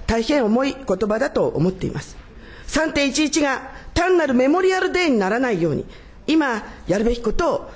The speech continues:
政府に質問し、また具体の提案もさせていただきたいと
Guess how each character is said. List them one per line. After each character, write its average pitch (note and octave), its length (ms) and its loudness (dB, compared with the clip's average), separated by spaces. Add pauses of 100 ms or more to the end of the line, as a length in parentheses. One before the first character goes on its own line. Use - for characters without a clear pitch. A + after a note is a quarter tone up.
(120)
政 G3+ 300 0
府 F3+ 80 -2
に A3+ 260 0
質 - 220 -4
問 F#3 160 2
し、 B3 360 -4
ま E3+ 100 0
た D#3+ 140 -4
具 - 120 -6
体 G#3+ 180 0
の A3 80 0
提 A3 200 0
案 A3 120 2
も D4+ 220 0
さ D#3+ 140 -2
せ - 80 -10
て D#3 60 -4
い - 20 -8
た D#3+ 100 -4
だ D#3 100 -2
き - 80 -12
た C#4+ 100 0
い E4 80 -6
と C3+ 120 -4